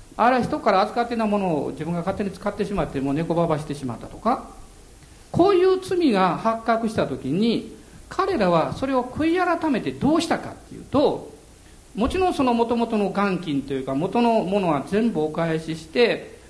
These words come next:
その五分の一を足して返すというふうに律法に定まってるんです。五分の一です。ところが、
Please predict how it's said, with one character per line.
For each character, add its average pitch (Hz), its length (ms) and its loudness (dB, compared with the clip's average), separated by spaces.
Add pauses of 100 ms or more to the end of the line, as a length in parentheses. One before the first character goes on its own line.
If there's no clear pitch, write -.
そ 269 160 -2
の 254 140 2
五 190 200 2
分 359 280 -4
の 349 140 -4
一 330 320 -2
を 233 440 0 (100)
足 285 160 -4
し - 60 -16
て 294 240 -4 (440)
返 196 280 2
す 240 160 -6
と - 240 -8
い 147 40 0
う 143 40 -4
ふ 180 40 -2
う - 20 0
に 175 260 -4
律 170 180 -2
法 151 100 -4
に 127 60 -6
定 131 200 -8
ま 120 100 -6
っ - 40 -10
て - 60 -14
る 113 80 -10
ん - 60 -16
で - 40 -20
す。 - 60 -20 (1300)
五 233 200 2
分 339 140 -2
の 285 80 0
一 240 200 -8
で - 120 -12
す。 - 160 -20 (460)
と 311 100 -4
こ 392 100 -2
ろ 370 100 2
が、 277 360 4